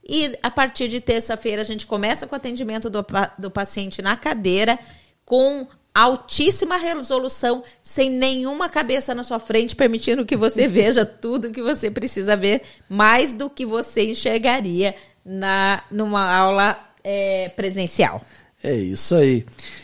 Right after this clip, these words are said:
Speaker 2: E você, vamos lá, né? Porque você também, ainda não acabamos os nossos porquês, e você não pode ignorar a T R I, porque você transforma o seu paciente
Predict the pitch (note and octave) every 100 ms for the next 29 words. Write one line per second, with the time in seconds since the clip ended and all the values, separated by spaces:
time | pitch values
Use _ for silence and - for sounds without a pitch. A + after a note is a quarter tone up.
0 | - A3 B3 A#3+ - A3+ B3 B3 G#3+ A#3
1 | F#3 B3+ E4 - F#3+ B3 A3 - E3+ E3
2 | F#3+ F#3 D#3+ D#3 A3+ A3 E3 D#3+ F3+ C#4
3 | - A#3+ D#4 A3+ F3 E3 F3 - C#3 C3+
4 | B2 - F3+ D#3+ - - - - D3+ D#3+
5 | F#3+ G3 E3+ F3+ F3+ G3+ C4+ C4 B3+ C#4+
6 | A#3 F#3 F#3 G#3+ A#3 G#3+ F#3+ G3 F#3 F#3+
7 | F#3 - F3 F#3+ F3+ - D#3 D#3 D3+ D#3
8 | C#3+ E3 - B2+ B2+